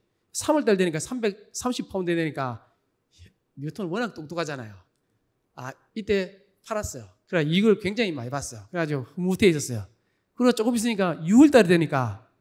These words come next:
아이고 갑자기 이상한 생각. 유월 달에 한 주에 천 파운드가 됐습니다. 그러니까 이거 뉴턴이 뭐라 생각? "아, 내가 바보다, 바보 같구나.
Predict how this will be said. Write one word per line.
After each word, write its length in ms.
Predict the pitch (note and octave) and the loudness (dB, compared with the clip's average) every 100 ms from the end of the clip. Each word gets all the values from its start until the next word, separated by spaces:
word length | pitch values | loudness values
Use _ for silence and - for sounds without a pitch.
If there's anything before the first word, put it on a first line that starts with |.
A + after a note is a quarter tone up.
| _ - | _ 0
아이고 260 | D#3 D#3 | 0 0
갑자기 300 | C3+ - E3+ | -4 -2 -2
이상한 240 | C#3 F#3+ F#3 | 0 0 0
생각. 260 | C#3+ A2+ _ _ _ _ _ E3+ | -4 -8 _ _ _ _ _ 0
유월 260 | F#3+ A3+ | 2 4
달에 400 | G#3+ D#3 C3 A2 - | 4 2 2 -2 -10
한 260 | - G3 | -8 -8
주에 420 | E3+ G3+ F#3 F3 - _ _ _ _ - | -2 0 0 -4 -14 _ _ _ _ -6
천 180 | G3+ | -4
파운드가 340 | - B3 F#3+ B2 | -4 -6 -6 -10
됐습니다. 460 | G#2+ A2 F#2+ F#2+ _ _ _ _ _ _ _ _ _ _ | -12 -18 -20 -20 _ _ _ _ _ _ _ _ _ _
그러니까 600 | B3 C4+ A3+ G#3+ G#3 - | 0 2 4 4 2 -4
이거 280 | F3+ E3 - - _ _ | -2 -2 -2 -18 _ _
뉴턴이 320 | E3 F#3+ A#3+ | 2 6 6
뭐라 140 | E3 E3+ | 8 6
생각? 260 | E3 E3 | 4 -2
"아, 160 | F#3 F3 | -4 -4
내가 160 | D3+ D#3+ | -6 -8
바보다, 500 | A#2+ C#3 F3 G#3 - | -4 -2 0 -4 -6
바보 220 | C3+ F#3 | 0 2
같구나. 760 | G3+ G3+ D#3+ B2+ A#2+ A#2+ F#2+ | 2 -2 -8 -8 -8 -12 -16